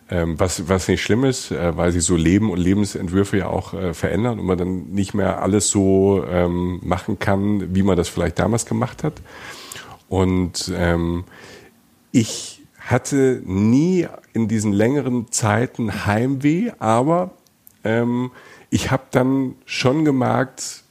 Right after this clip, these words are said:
wenn ich zurückkam, dass ich mich drauf freue, auf zu Hause, ähm, und auch gemerkt habe, durch das viele Reisen, ähm,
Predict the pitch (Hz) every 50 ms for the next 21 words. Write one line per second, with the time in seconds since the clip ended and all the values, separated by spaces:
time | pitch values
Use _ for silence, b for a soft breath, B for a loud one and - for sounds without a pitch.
0 | _ - 92 90 90 95 107 110 113 113 - 117 113 - - - - - - -
1 | - - - - 95 - 117 135 - - - 139 139 143 151 160 170 180 196 202
2 | - B B B B B B 117 113 101 104 104 120 110 107 - - 95 87 80
3 | - - - - - 85 87 95 123 151 180 208 220 214 - _ b b b b
4 | b b b b - 104 - - - 123 - - 110 110 127 143 143 147 165 208
5 | 208 - _ B B B B B B B B B B B B B B B _ -
6 | 107 104 104 104 104 104 104 104 104 104 104 104 107 - - B B B B B
7 | B B B B 117 117 127 - - - 120 127 123 - - - 123 113 110 107
8 | 107 107 117 135 143 - - - 139 127 123 120 120 127 131 127 131 131 127 127
9 | - - _ _ - - - 117 110 - - 104 - - - - - 143 147 139
10 | 120 113 107 113 117 123 127 123 127 131 131 131 127 117 104 98 101 107 107 110
11 | 110 113 113 104